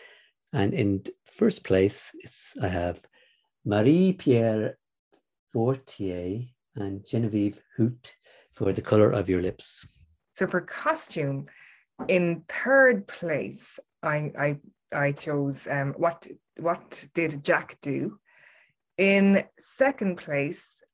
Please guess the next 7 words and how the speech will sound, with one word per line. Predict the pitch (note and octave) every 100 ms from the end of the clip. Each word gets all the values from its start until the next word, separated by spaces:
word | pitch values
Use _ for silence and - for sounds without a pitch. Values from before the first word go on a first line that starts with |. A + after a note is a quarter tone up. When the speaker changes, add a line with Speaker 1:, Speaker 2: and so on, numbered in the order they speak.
| _
Speaker 2:
I | E3 D3+ D3 C#3+
put | D3 C#3 - - _
The | D3+
Colour | - A#3+ A3+ A3 G#3+ - -
of | D#3+ D3 C#3+ _ _ _ _ _
Your | E3+ F3+ F#3+
Lips. | B3 - - -